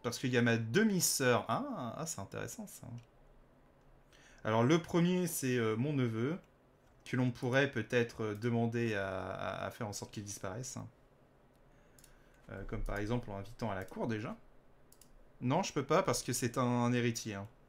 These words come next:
Et il est l'enfant de son seigneur Lige. Ah oui, d'accord, c'est pour ça. Ok. Non, bah on va peut-être éviter alors. Euh...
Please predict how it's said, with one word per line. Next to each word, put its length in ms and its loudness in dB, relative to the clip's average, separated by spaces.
Et 100 2
il 120 2
est 80 6
l'enfant 420 6
de 40 0
son 140 -2
seigneur 320 4
Lige. 180 -4
Ah 160 0
oui, 120 -4
d'accord, 280 -8
c'est 140 -12
pour 100 -20
ça. 180 -10
Ok. 180 -4
Non, 200 2
bah 100 -2
on 60 0
va 120 2
peut-être 480 2
éviter 480 0
alors. 280 -2
Euh... 840 -2